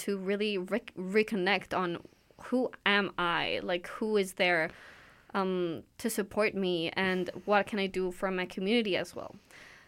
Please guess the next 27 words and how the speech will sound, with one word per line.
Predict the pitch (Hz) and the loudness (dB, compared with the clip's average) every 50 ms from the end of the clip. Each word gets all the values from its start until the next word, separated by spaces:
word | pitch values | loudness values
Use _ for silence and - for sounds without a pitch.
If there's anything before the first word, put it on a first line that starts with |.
| _ | _
So | - - - - 220 202 196 190 190 190 190 185 - - - _ _ _ _ _ - | -12 -6 0 4 6 8 8 8 8 8 8 6 4 2 -4 _ _ _ _ _ 8
I | 233 233 240 | 10 10 10
thought | 240 - - 185 190 - | 8 6 4 4 4 6
that | - 240 262 | 4 6 6
was | 269 262 233 | 6 4 4
really | 208 214 208 202 208 202 202 196 180 160 | 4 4 4 4 4 4 4 4 2 2
nice | 185 190 175 190 233 - | 2 2 2 2 2 2
and | 233 208 | 2 2
really | 208 202 208 208 | 4 4 4 4
endearing. | 208 202 196 185 170 170 185 196 220 247 277 294 285 294 - - - - - - - - | 4 2 2 2 4 4 4 6 6 6 4 4 2 0 -4 -12 -18 -20 -20 -8 0 2
Um, | 226 220 220 214 | 2 4 4 6
there | 220 220 220 220 | 6 6 6 6
were | 220 220 | 4 4
some | - 262 240 214 | 2 2 2 2
really, | 208 214 220 208 202 | 2 2 2 4 4
like, | 185 180 - - - - | 2 2 0 -6 -6 -2
funny | 214 202 202 196 | 0 0 2 0
scenes | 196 - - - 240 226 226 220 220 220 220 220 208 214 - - - | 0 0 0 2 4 6 6 6 6 6 6 4 2 0 0 0 2
and, | 185 180 175 170 175 175 151 | 2 2 2 2 2 2 2
like, | 170 175 - - - - - - - - _ _ _ _ _ - | 0 0 -4 -6 -10 -10 -10 -14 -16 -20 _ _ _ _ _ 2
they | 190 190 185 | 4 6 6
have | 185 190 185 196 | 6 6 4 4
their, | 190 190 190 185 | 2 2 2 2
like, | 180 - - - | 0 -2 -2 2
Spanish | - 190 180 190 190 185 - - - | 4 4 6 6 4 2 0 -2 -2
humor. | 196 190 185 185 185 185 185 185 185 - - - - - - 208 | 0 0 2 2 2 2 2 0 -2 -6 -12 -16 -12 0 2 2
Like, | 208 196 | 2 2